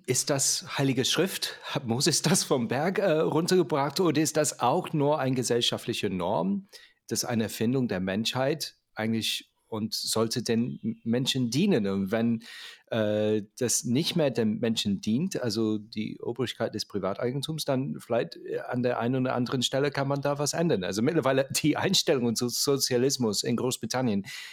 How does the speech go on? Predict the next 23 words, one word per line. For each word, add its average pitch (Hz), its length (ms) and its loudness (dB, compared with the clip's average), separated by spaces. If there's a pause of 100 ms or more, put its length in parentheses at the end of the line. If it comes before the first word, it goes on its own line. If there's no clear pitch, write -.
(180)
ist - 220 2
viel 196 180 2
positiver 120 840 0
als 120 180 0
Begriff 107 460 -2
als - 240 -2
Kapitalismus. 90 920 -4
Also - 180 -8
das, - 360 -4
wo 117 320 2
gerade 127 560 -8 (560)
Margaret 120 380 0
Thatcher 127 500 2
und 120 140 0
alles 123 240 0
grassierte. 117 680 0 (800)
Und 127 240 2
wir 131 100 4
merken 156 440 2
also 135 200 0
mit 131 220 -2
jeder 131 320 2
Krise 147 840 0